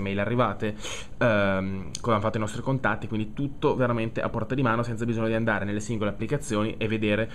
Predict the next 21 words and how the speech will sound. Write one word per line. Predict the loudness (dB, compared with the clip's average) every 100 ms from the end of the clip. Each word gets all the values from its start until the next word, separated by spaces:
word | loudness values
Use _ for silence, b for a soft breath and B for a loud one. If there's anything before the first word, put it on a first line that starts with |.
| B
cosa | -2 0
è |
successo | 0 -2 0 0 -2
perché | -4 -2 -2
riceviamo | 0 0 2
una | 0
piccola | -2 -2 0
icona | 0 -2
di | 0
notifica. | -2 -4 -8 -8 -2
Qui | 2
vediamo | 2 2 0
esattamente | -2 0 0 0 -2
quello | -2 -2
che |
è | -4
successo | -6 -4 -4 -4 -6 -6 B B B -4
e, | -2 0 0
eh, | 0 0
lo | 0
possiamo | -2 -4 -2 -2 -2 -4